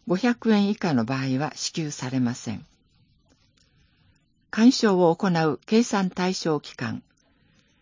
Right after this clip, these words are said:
二十八年八月一日から二十九年七月三十一日。申請先、二十九年七月三十一日現在で加入していた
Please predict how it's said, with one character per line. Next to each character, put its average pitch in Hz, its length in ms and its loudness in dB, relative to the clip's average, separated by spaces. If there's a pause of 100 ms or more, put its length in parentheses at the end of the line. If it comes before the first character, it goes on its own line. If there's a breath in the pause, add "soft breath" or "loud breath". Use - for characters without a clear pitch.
(160)
二 226 140 8
十 196 200 2
八 175 300 -4
年 151 220 2
八 185 300 -4
月 196 340 -2
一 196 120 -2
日 175 200 -2
か 143 160 -6
ら 123 180 -4 (360 soft breath)
二 220 140 8
十 180 240 2
九 160 180 -4
年 151 240 2
七 - 260 -2
月 220 180 0
三 208 300 0
十 117 240 -2
一 120 240 -2
日。 - 380 -2 (1160 soft breath)
申 220 260 4
請 170 260 0
先、 - 420 -10 (640)
二 214 100 4
十 185 260 2
九 - 140 -4
年 156 220 2
七 - 220 -4
月 214 180 0
三 208 320 0
十 156 200 0
一 165 180 -2
日 190 240 0
現 185 260 2
在 127 220 2
で 104 220 0
加 165 140 -4
入 190 200 0
し - 100 -8
て 170 140 -2
い 160 80 -2
た - 300 -4